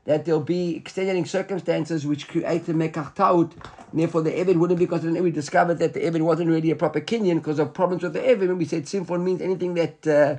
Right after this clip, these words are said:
that, uh, changes the status quo. So if we, if we had a loan and then you pay back the money, there's a receipt that proves it's no longer a loan.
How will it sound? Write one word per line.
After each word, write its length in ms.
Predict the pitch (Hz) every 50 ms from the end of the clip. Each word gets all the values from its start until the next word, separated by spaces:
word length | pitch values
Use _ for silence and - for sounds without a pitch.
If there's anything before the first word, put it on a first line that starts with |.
| - - - - - - - _
that, 220 | - 135 143 135 120 113 - _ _ _ _ _ - - 277
uh, 140 | 143 139 135 - _ -
changes 360 | - - 185 185 190 160 170
the 60 | 156 139
status 340 | - 175 160 - 151 139
quo. 240 | - - 190 165 147
So 140 | 135 - 127
if 60 | 131
we, 220 | 123 139 143 135 127
if 180 | 123 123 120
we 100 | 135 139
had 140 | 139 135 135
a 80 | 131 135
loan 300 | 147 175 180 180 175 165
and 80 | 151
then 100 | 143 139
you 100 | 143 143
pay 160 | 139 165 151
back 160 | 143 147 143 143
the 80 | 160
money, 220 | 175 208 208 196 175
there's 160 | 165 151 147
a 60 | 147
receipt 400 | 151 147 143 - 233 208 156 -
that 280 | 170 151 147 - - - - - - - - _
proves 220 | - 180 175 151
it's 120 | 156 156 139
no 120 | 156 170
longer 260 | 165 165 160 156 156
a 40 | 147
loan. 260 | 156 170 151 117 -